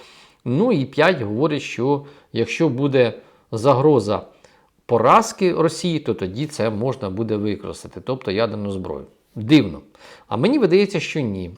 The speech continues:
Абсолютно логічно те, що Путіну треба пояснювати буде, чому він не буде вдаватися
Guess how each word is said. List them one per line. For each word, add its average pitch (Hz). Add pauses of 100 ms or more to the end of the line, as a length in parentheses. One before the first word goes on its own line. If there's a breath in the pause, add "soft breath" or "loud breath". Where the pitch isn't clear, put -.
Абсолютно 131
логічно 123
те, 131
що 117
Путіну 180
треба 123
пояснювати 143
буде, 101
чому 117
він 107
не 104
буде 101
вдаватися 143